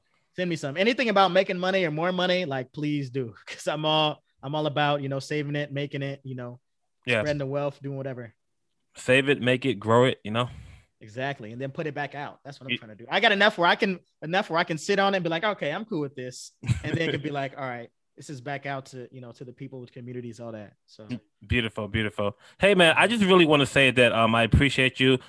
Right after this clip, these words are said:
Speaker 2: I hope you have a great day, a great night, a great week, a great month, a great year, and a great life.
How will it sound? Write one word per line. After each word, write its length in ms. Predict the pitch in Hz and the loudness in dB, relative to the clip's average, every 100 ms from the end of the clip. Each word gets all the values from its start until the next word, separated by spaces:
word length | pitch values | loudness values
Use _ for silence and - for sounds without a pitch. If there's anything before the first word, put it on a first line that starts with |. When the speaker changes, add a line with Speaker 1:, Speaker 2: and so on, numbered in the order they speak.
| - | 0
Speaker 2:
I 60 | |
hope 160 | 127 170 | 2 6
you 80 | 170 | 6
have 100 | 143 | 6
a 100 | 131 | 4
great 320 | 110 131 131 | 4 2 4
day, 340 | 131 123 123 - | 4 4 4 2
a 80 | 110 | -4
great 340 | 104 120 127 | 0 2 2
night, 320 | 104 123 120 - | 2 2 2 -2
a 80 | |
great 260 | 104 120 104 | 0 0 2
week, 200 | 117 123 | 0 -2
a 60 | 110 | 0
great 240 | 123 110 | 0 2
month, 220 | 117 117 110 | 2 0 0
a 20 | |
great 220 | 107 107 | -2 -2
year, 260 | 110 120 120 | 2 2 4
and 160 | 214 226 | 6 6
a 40 | |
great 220 | 156 135 | 6 4
life. 260 | 117 117 110 | 4 2 0